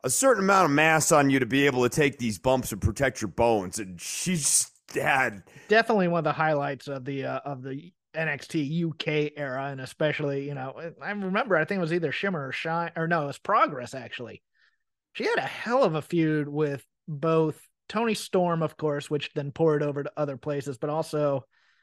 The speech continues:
Speaker 2: oh, I can't remember her name. It, it was the person who, who was with the South Pacific Power Trip, and she later retired too, but that was a hell of a feud too.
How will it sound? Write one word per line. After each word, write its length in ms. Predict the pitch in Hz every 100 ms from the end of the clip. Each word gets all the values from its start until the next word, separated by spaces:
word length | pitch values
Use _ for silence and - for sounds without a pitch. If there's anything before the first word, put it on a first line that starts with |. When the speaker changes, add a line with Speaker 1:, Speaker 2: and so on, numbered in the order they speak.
| _ _
Speaker 2:
oh, 80 | 139
I 120 | 147
can't 240 | 143 156 135
remember 320 | 139 139 135
her 60 | 135
name. 340 | 135 131 131
It, 60 | 143
it 40 |
was 260 | 143 156 143
the 60 | 139
person 300 | 170 151 151
who, 200 | 143 143
who 160 | 147 143
was 200 | 143 151
with 160 | 147
the 100 | 143
South 320 | - 156 143
Pacific 420 | - 120 160 131 -
Power 320 | 143 135 123
Trip, 340 | - 123 117 _ _ _ _ _ -
and 120 | 156
she 180 | - 160
later 240 | 143 139 131
retired 480 | 123 143 131 120
too, 240 | - 135 127
but 80 | 131
that 120 | 143
was 120 | 127
a 60 | 107
hell 180 | 139
of 80 | 131
a 60 | 123
feud 340 | 139 135 120
too. 320 | 135 131 117